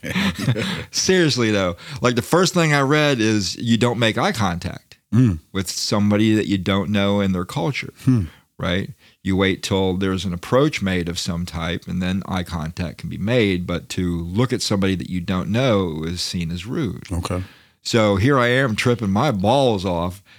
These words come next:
Speaker 2: I'm just looking steady at the ground. I'm afraid to look up.
Speaker 1: <laughs>
Speaker 2: Got natives everywhere, dude. But anyway, you know, uh, respect is different.
Speaker 1: Yeah.
Speaker 2: There's places in the world, did you know that people th-,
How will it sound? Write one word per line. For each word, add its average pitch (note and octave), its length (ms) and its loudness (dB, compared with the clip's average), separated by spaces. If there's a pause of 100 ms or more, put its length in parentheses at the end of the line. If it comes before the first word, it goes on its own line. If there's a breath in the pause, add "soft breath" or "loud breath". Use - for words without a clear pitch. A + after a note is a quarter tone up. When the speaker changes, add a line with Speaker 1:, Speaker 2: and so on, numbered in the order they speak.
(120 soft breath)
Speaker 2:
I'm A2+ 160 4
just A#2 160 4
looking A#2 300 2
steady B2 360 2
at F#2 100 -2
the A2 80 -2
ground. B2+ 360 2
I'm A#2 140 2
afraid A2 320 0
to G#2 60 0
look A2 200 2
up. C3 220 4 (280)
Speaker 1:
<laughs> - 260 -6
Speaker 2:
Got G#2+ 200 2
natives C3 420 4
everywhere, A2+ 560 2 (560 soft breath)
dude. F#2+ 380 -4 (480)
But G#2+ 120 0
anyway, G2 480 2 (120)
you A#2 120 0
know, G#2 240 2
uh, A2 260 2
respect C3+ 420 0
is A#2 80 2
different. F#2 360 -2 (100)
Speaker 1:
Yeah. E2 200 -2 (400)
Speaker 2:
There's A2+ 160 2
places D3 420 2
in C3+ 120 0
the A#2 80 2
world, G#2+ 300 2
did G#2 160 0
you A2+ 60 0
know G#2+ 220 2
that G2+ 240 0
people A2 340 0
th-, - 200 -16